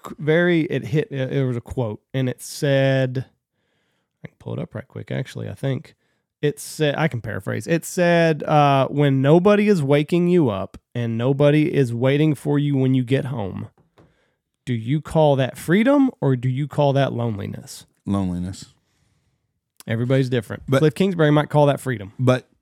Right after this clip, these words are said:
Speaker 2: the loneliness, there's a difference between freedom for a day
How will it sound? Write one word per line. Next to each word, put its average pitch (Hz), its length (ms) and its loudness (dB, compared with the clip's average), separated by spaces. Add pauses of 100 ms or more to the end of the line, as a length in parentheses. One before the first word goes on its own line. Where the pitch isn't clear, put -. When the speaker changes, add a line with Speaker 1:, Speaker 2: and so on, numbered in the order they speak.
(220)
Speaker 2:
the 113 200 -2
loneliness, 113 640 0
there's 95 160 -6
a 92 40 -6
difference 98 420 -6
between 95 420 -8
freedom 98 380 -6
for 98 200 -6
a 90 60 -4
day 104 520 -2